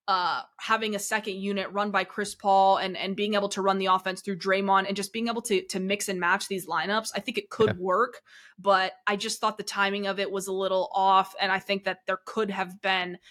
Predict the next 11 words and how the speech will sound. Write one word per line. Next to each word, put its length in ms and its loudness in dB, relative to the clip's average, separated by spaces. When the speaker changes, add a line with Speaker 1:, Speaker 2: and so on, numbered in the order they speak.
Speaker 1:
better 600 2
moves 460 0
for 120 -4
them 200 -2
to 140 -6
make, 360 -2
especially 560 -2
with 160 -4
having 320 -2
Jordan 300 -2
Poole 400 -4